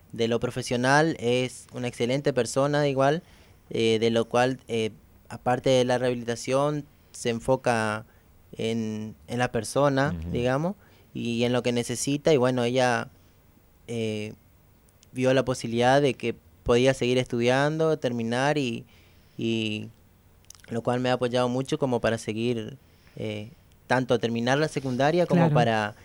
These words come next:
Speaker 1: encaminarme a una carrera universitaria.
Speaker 3: Claro. Bueno, y ahora ya estás en tercer año.
Speaker 1: Ahora estoy en tercer
Speaker 3: Tercer
Speaker 1: año, comenzó
Speaker 3: año.
Speaker 1: como el, el,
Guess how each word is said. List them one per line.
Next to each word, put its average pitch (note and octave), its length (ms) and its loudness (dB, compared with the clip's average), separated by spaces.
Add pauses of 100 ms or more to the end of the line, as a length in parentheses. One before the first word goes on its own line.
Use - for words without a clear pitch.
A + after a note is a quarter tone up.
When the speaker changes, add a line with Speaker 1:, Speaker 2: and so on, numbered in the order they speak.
(180)
Speaker 1:
encaminarme B2 760 2
a A2+ 80 0
una A2+ 640 -2 (400)
carrera A#2+ 400 2
universitaria. A2+ 840 -2 (140)
Speaker 3:
Claro. C#3+ 400 2
Bueno, D#3 300 8
y E3 60 8
ahora F#3 180 8
ya G3+ 100 6
estás A3 200 4
en A3 100 4
tercer G#3 300 10
año. D3+ 360 10 (800)
Speaker 1:
Ahora B2 300 2
estoy B2+ 180 0
en B2+ 120 0
tercer B2 260 -2
Speaker 3:
Tercer D3 180 6
Speaker 1:
año, D#3 120 4
comenzó D3 380 8
Speaker 3:
año. C#3+ 80 6
Speaker 1:
como B2+ 500 4
el, A#2 400 0
el, A2+ 560 -4